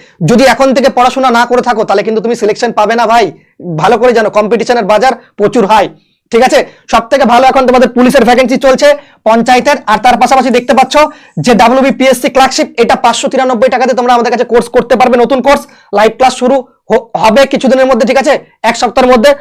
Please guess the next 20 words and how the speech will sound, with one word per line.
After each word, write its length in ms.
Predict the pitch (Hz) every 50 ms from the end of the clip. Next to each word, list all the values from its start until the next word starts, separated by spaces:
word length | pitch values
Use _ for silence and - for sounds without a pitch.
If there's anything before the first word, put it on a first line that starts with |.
| - - - _ _ 220
দেখতে 160 | 226 233 277 233
পাচ্ছ 140 | 208 - - 294 233
যেটা 140 | 240 220 294 320 320 320 - _ _ _ _ -
তোমাদের 280 | 226 220 247 233 294 320 311 311 _ _
ছ 20 | - 247 247 269
মাসের, 240 | 254 - 277 208 - - _ _ _ -
এটা 100 | 214 - 269 262
দেখতে 140 | 247 254 277 269
পাচ্ছ 140 | 262 269 - 294 285 285 - - 180 180
রেলওয়ে 340 | 226 240 254 269 269 269 277 269 214 240
ব্যাচে 180 | 247 247 277 269
আমরা 140 | 262 262 254 254
পড়াচ্ছি 260 | 247 254 262 254 - 269 277
কত 80 | 262 262 262
টাকায়? 160 | 269 285 277 -
সাতশো 260 | - 214 214 - - 254 202
বিয়াল্লিশ 260 | 226 262 262 254 247 - 262
টাকায়। 200 | - 247 202 - - _ _ _ _ -
কতদিন? 400 | 220 220 - 269 247 202 311 320 311 - - _ _ _ _ - 190 214 220 240
এক 80 | 220